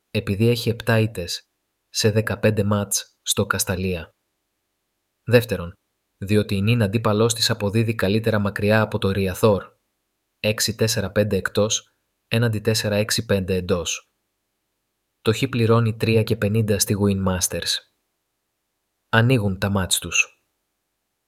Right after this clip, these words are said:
Οφείλουμε να αναφέρουμε εδώ ότι τα μεταξύ τους παιχνίδια είναι γεμάτα γκολ.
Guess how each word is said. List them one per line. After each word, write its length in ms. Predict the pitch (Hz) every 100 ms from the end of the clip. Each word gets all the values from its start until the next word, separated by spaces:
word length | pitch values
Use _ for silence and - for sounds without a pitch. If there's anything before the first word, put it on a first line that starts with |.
| _
Οφείλουμε 400 | - 101 123 120
να 100 | 117
αναφέρουμε 460 | 110 104 - 117 110
εδώ 220 | 98 113
ότι 180 | 110 110
τα 100 | 104
μεταξύ 360 | 101 95 - 123
τους 140 | -
παιχνίδια 440 | - - 113 110
είναι 120 | 107 107
γεμάτα 360 | 101 101 101
γκολ. 380 | 95 104 92 87